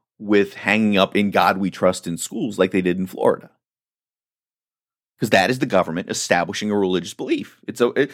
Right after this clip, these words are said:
it is a religious belief. It's a belief in a deity. Not everybody believes in a deity. And it's also a, a, a, a, a belief in a deity that you can trust, <laughs> right, and count on.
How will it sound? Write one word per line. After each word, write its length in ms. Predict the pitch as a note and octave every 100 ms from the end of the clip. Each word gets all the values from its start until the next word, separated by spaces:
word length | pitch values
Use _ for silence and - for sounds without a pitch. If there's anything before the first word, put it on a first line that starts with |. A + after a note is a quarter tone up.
| -
it 140 | A3+
is 160 | D4+ E4+
a 60 | A#3
religious 380 | A#2 G2 F2
belief. 280 | - E2 D#2
It's 120 | G2
a 40 | A2+
belief 320 | B2+ D3 D3+
in 80 | E3
a 60 |
deity. 440 | C#3 G3 G3+ - -
Not 160 | F2+ G#2
everybody 360 | C#3 F3 E3 F#3+
believes 380 | F#3+ A3+ F#4+
in 80 | F3+
a 60 | G#2
deity. 440 | F#2 E2+ D2 - _ _ _ _ _ _ _ _ _ _ _
And 120 | G2+ G#2
it's 80 |
also 540 | - F#3 B3 A2 F#2 E2+ -
a, 80 | G2+
a, 60 | D#2+ - _
a, 360 | - F2+ F2 - - - - -
a, 440 | F2 F#2+ F#2 E2+ - - -
a 120 | F#2+ F#2+ _ _ -
belief 480 | G#2+ G#2+ G#2 G#2 -
in 100 | A2
a 60 | G2+
deity 720 | A2 A2+ B2+ B2 A#2+ A#2 A#2 _ _ _ -
that 120 | A2+
you 100 | G#2+
can 160 | -
trust, 540 | F#2+ F#3 - - - - - -
<laughs> 240 | _ _ C3+
right, 260 | C3+ D3+
and 160 | - B2+
count 360 | - D#3+ F#3 A#2
on. 260 | D2+ -